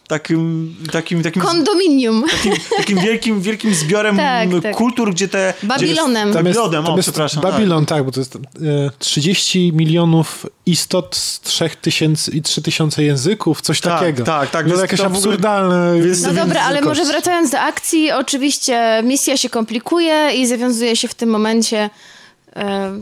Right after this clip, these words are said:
Speaker 2: szerszy wątek, ponieważ, e, okazuje się, że para agentów wplątuje się w dużo większą aferę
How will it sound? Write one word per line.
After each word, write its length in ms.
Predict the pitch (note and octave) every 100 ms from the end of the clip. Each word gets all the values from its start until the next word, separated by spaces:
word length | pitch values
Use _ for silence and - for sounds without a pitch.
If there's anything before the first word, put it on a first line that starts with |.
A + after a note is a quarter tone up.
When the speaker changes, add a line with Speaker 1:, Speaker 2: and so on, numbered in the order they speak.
| -
Speaker 2:
szerszy 480 | - D4+ D4 C#4 C4+
wątek, 480 | A3+ A3+ G#3 F#3 -
ponieważ, 600 | A3+ A#3 A3 A3 - -
e, 360 | - G#3+ G#3 G#3 G3+
okazuje 440 | G#3 C4 B3 B3+
się, 180 | B3 A#3
że 120 | A3+
para 300 | A3 A#3 A3+
agentów 720 | G3+ A3 A3+ A3+ A#3 A3+ G#3+ - - - -
wplątuje 580 | - E4+ E4 D4 C#4+ C4
się 160 | C4+
w 80 | A3+
dużo 480 | G3+ C4 D#4 C4 B3+
większą 460 | A#3 C4 D4 - A3+
aferę 520 | A3 - F#3+ F3+ F3+